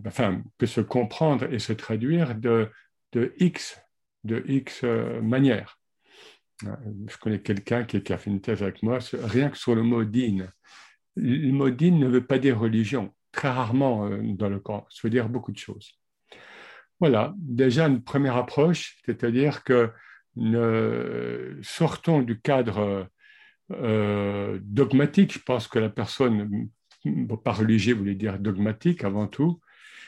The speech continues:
et le, le, le, le, le, le, donc le, le, le, euh, toute démarche spirituelle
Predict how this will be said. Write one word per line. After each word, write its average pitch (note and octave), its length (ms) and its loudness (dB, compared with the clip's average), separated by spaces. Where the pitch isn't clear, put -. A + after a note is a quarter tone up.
et C#3 480 2
le, A#2+ 460 2
le, G#2+ 200 0
le, G2 220 0
le, G2 240 -4
le, G#2+ 240 -6
le, A2+ 760 -6
donc A#2+ 300 -4
le, A#2 240 -8
le, A2 260 -6
le, G2+ 360 -4
euh, - 340 -10
toute F#3 340 4
démarche C3+ 500 2
spirituelle B2 800 0